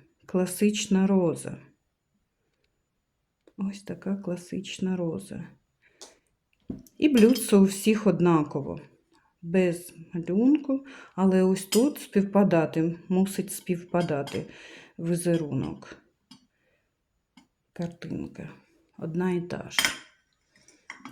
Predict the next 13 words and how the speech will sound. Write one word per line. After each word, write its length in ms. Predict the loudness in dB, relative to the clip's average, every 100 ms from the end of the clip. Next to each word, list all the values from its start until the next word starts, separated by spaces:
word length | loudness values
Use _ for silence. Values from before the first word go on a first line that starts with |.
| -6
Так. 460 | -4 -4 -6 -12 -18 -2 0 0 -4 -18 -20 -12
І 180 | 2 4
ще 340 | 4 4 2 4
для 180 | 2
прикладу 560 | 2 2 -2 -2 -6 -6
третя, 680 | -8 -4 -4 -4 -6 -8 -10 -16 -20 -20 -20 -20 _ _ _ _
інший, 580 | -4 0 0 -2 -10 -14 -20 _ _ _ _ _ _ -10
теж 420 | -6 -6 -8 -10
інша 560 | -4 -2 -4 -4 -6 -6
роза. 340 | -10 -10 -12 -14 -20 _ -20 _ -20 -20 -20 _ -10
Інша 400 | -4 -2 -2 -4
класична 800 | -2 -2 -2 -2 -2 2 4 6
роза. 480 | 4 2 0 -4